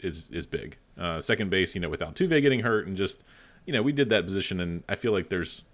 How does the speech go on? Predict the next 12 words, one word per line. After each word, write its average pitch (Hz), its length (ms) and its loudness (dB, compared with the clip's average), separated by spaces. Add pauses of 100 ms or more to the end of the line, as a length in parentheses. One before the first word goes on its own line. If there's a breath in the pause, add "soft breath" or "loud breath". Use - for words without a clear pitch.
(120)
it's 190 160 0
top 90 260 4
heavy, 80 320 0
like 95 140 0
a 107 40 -2
lot 101 160 4
of 98 60 0
those 87 200 2
infield 87 340 -4
positions. 85 420 -6
So 80 220 -6 (360 soft breath)
Vargas 101 460 0